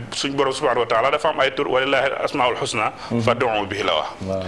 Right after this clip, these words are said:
Speaker 2: dëgg.
Speaker 1: Téereem yooyu nga xam ne si mooy, turam yooyu nga xam ne moom lañ koy ñaane, te luñ ko si ñaan suñ borom subhanahu wa taala du ko delloo.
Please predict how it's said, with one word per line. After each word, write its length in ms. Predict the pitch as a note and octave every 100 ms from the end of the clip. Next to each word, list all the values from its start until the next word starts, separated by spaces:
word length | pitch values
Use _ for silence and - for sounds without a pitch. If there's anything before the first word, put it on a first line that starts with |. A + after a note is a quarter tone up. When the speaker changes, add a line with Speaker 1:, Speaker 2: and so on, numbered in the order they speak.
| F#2
Speaker 2:
dëgg. 120 | G#2+
Speaker 1:
Téereem 320 | - D3 C#3+ B2
yooyu 220 | C#3+ D#3
nga 100 | D3
xam 180 | - C3+
ne 100 | B2+
si 320 | - B2 A#2
mooy, 600 | A#2 A2+ A#2 A#2+ A2 G#2+ A#2 -
turam 240 | D#3 C#3+
yooyu 200 | C3 C#3+
nga 100 | D3
xam 180 | C#3 B2
ne 100 | A#2+
moom 340 | A2+ A#2 B2 A#2
lañ 100 | G#2+
koy 160 | A2+
ñaane, 300 | G2+ G2 G2 G#2+
te 120 | A#2+
luñ 200 | A#2 C#3
ko 100 | D3 D#3
si 120 | C#3
ñaan 280 | B2 A2 A2+
suñ 140 | C3
borom 160 | A#2+ G#2
subhanahu 240 | - G#2 G2+
wa 60 |
taala 240 | G#2 F#2+ F#2
du 60 |
ko 80 | G#2
delloo. 300 | F#2+ F2 F2